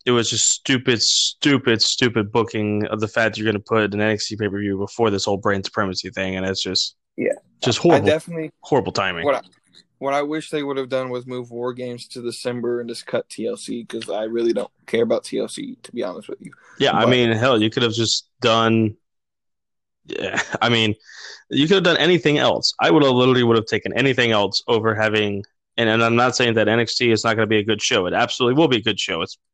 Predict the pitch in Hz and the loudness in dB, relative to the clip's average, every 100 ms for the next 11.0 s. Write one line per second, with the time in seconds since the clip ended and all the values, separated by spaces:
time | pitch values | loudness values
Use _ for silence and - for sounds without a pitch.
0 | _ _ _ - - 175 180 226 226 233 | _ _ _ -12 -4 -2 2 2 2 0
1 | 226 208 202 190 190 - _ _ - - | 0 2 2 2 0 -8 _ _ -20 -20
2 | - - - 185 220 190 165 147 139 135 | -20 -8 2 4 4 4 4 4 4 2
3 | 123 120 - 123 120 117 - 123 117 - | 2 0 0 2 4 4 2 2 2 2
4 | 117 117 123 120 120 120 117 110 107 - | 0 2 2 0 0 0 2 0 -2 -2
5 | 113 110 107 113 - 113 110 107 110 101 | 0 0 -2 -4 -4 0 0 0 -2 -2
6 | 101 104 107 110 127 131 110 - - 131 | -2 0 0 0 0 0 -6 -6 0 0
7 | 123 117 113 110 - 107 104 107 95 87 | 2 2 2 0 -4 -8 -2 0 0 -2
8 | - 107 98 95 - _ _ _ _ _ | -2 0 0 -2 -6 _ _ _ _ _
9 | _ _ - 110 104 98 104 107 95 - | _ _ -4 0 2 2 2 0 0 -2
10 | - - 110 107 98 - 131 107 98 95 | -6 -4 -2 0 0 2 0 2 0 0